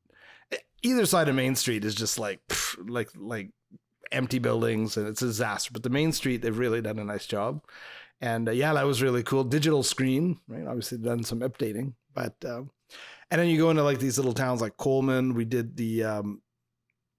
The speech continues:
there's a mine tour, um, which we did not this time, but last time,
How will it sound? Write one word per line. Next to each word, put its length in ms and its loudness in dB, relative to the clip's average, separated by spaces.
there's 260 -2
a 40 -2
mine 400 0
tour, 540 0
um, 600 -6
which 240 -8
we 80 -6
did 300 -4
not 340 -4
this 180 -2
time, 260 -2
but 120 -8
last 280 -4
time, 320 0